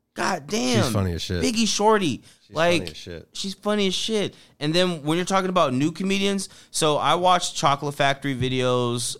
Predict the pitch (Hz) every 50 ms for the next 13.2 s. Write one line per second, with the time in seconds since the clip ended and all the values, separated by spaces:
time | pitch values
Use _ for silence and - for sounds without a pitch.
0 | - 113 117 113 110 107 107 104 101 101 98 92 82 - _ _ - - 123 117
1 | 113 - - - 131 131 123 113 110 104 101 98 92 87 - - - _ _ -
2 | 110 117 120 123 127 139 147 139 131 123 123 123 131 131 127 123 117 113 - -
3 | - - - 120 123 123 - - 131 123 123 120 117 120 113 107 - 127 123 120
4 | 117 110 - - 113 117 131 135 127 127 113 104 98 92 90 87 - - - -
5 | - _ - 113 110 110 110 98 107 107 - - _ _ _ _ - 143 139 143
6 | 135 120 120 110 104 107 107 107 110 110 110 117 120 127 127 120 113 98 87 85
7 | 104 110 117 139 131 131 123 120 127 113 101 110 120 117 117 110 104 92 - -
8 | - 107 113 117 117 113 110 107 113 120 - - - - _ _ _ - - -
9 | - - - 135 135 139 139 135 131 127 - - - _ - - 123 127 123 127
10 | 123 113 104 92 87 - _ _ _ _ _ - 107 107 110 117 120 110 110 113
11 | 110 85 - 92 - - 98 104 107 101 104 104 101 _ _ _ _ - 123 165
12 | 175 160 135 139 147 - - - _ - - - 175 185 185 185 180 165 143 117
13 | 90 - -